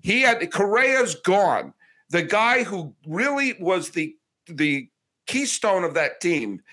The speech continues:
who really got it. And even in, when the Astros became the great villains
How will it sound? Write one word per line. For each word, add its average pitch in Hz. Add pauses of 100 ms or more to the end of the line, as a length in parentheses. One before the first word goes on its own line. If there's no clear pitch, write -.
(220)
who 175
really 277
got 202
it. 123
And 185
even 269
in, 247
when 226
the 208
Astros 185
became 165
the 160
great 156
villains 131